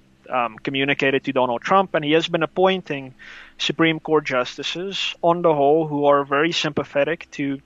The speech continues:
what I would say are libertarian ideas. So here you see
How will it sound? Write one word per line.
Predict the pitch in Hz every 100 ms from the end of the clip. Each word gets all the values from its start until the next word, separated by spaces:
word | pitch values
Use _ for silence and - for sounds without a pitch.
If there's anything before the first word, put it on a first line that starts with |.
| _ -
what | 131
I | 127
would | 139 -
say | 143
are | 135
libertarian | 127 139 131 143 143 143 139
ideas. | 139 139 175 135 - - - - - - -
So | 170
here | 156 151 190
you | 190 175
see | - - 214 190 175